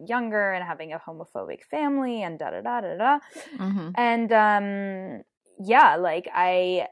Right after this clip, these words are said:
Speaker 1: so, I mean, there's definitely some, so now that video's unlisted,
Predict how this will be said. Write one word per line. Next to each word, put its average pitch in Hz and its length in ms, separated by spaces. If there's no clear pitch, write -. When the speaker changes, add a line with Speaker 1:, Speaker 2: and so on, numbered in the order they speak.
Speaker 1:
so, 202 480
I 214 60
mean, 220 160
there's 214 240
definitely 226 380
some, 196 400
so 214 200
now 202 200
that 240 200
video's 185 320
unlisted, 170 720